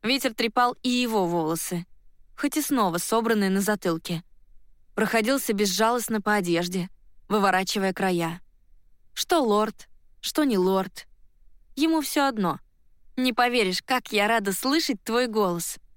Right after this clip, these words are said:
Усмехнувшись, произнесла я на странном языке. Нет, ну точно, смесь немецкого, люксембургского и какого-то еще. Слышать и понимать.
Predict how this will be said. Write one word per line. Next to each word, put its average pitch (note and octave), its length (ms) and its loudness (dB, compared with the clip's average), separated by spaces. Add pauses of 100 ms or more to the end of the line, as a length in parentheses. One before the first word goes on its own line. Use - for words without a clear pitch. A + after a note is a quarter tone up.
(280)
Усмехнувшись, A3 680 -2
произнесла G3+ 500 -2
я G#3+ 200 0
на G3+ 120 -2
странном G#3 460 0
языке. G3 520 -4 (840)
Нет, G3+ 220 0
ну G3+ 120 0
точно, G3+ 380 -2
смесь G#3+ 380 -2
немецкого, G3 520 0
люксембургского G3 760 0
и F3+ 40 0
какого-то G#3+ 440 0
еще. F#3 380 -2 (640)
Слышать B3 580 0
и F#3+ 40 -4
понимать. G#3 640 -2